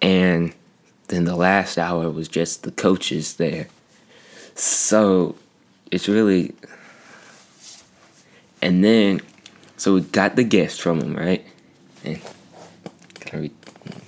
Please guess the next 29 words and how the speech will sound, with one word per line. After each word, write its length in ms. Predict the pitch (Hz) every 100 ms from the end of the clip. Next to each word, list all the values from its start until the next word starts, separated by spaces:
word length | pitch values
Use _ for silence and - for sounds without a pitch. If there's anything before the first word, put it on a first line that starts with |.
| - - -
can 100 | 78
I 40 |
read 180 | 78 -
this 240 | - 85 -
off? 960 | - - - - - - - - -
So 440 | - 95 92 90 80 - - - - - - - - -
the, 420 | 101 92 87 80 - _
all 60 | 92
right, 160 | 90 73 - - -
so 160 | - 92
the 60 |
total 440 | - - 104 110 107
on 140 | 101
what 220 | 101 -
we 120 | 98
got, 280 | 85 87 - - _ - - _ _ _
it 60 | 92
was, 400 | 90 87 82 -
we 80 | 98
had 260 | 95 78 80 _ _ _ -
one 260 | 90 104
thousand 380 | 110 113 110 101
seven 300 | 90 98 107
hundred 260 | 107 95 87
dollars 400 | 95 92 92 85
in 120 | 85
cash 480 | - - 95 87 85
donated. 600 | - 80 80 73 76 - - - - - -
We, 260 | 107 92